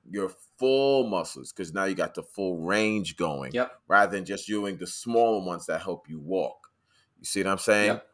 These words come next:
Speaker 1: Or run or whatever. Even ri-, riding a, a, a bike, right? Ri-, I still ride my bike. I've been riding bikes for years. Um, that ain't got nothing to do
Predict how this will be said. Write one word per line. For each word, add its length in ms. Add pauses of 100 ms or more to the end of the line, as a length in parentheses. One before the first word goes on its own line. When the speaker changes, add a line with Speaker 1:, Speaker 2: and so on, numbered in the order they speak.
Speaker 1:
Or 220
run 600
or 100
whatever. 360
Even 280
ri-, 280
riding 360
a, 60
a, 300
a 60
bike, 440
right? 260 (420)
Ri-, 140 (100)
I 120
still 220
ride 180
my 120
bike. 320
I've 100
been 120
riding 240
bikes 240
for 100
years. 400 (580)
Um, 400 (180)
that 160
ain't 100
got 160
nothing 260
to 60
do 560